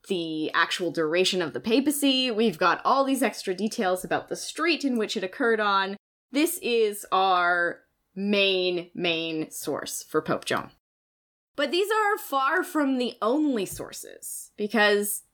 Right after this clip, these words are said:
seventeenth century historian Frederick Spanheim claims that there are over five hundred church chronicles and writers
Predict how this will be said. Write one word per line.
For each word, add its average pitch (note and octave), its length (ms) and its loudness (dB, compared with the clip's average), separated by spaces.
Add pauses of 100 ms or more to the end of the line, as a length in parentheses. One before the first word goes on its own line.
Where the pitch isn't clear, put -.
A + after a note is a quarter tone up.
seventeenth F4+ 600 2
century D4+ 400 0
historian A#3+ 520 2
Frederick F#3+ 400 0
Spanheim G#3+ 840 0 (320)
claims C4 480 2 (160)
that G#3+ 140 -2
there A3+ 160 4
are A3 240 4
over A3 260 2
five B3+ 680 0
hundred A#3 840 -2
church A3+ 380 0
chronicles C#4 800 0 (320)
and G#3+ 240 2
writers F#3 560 0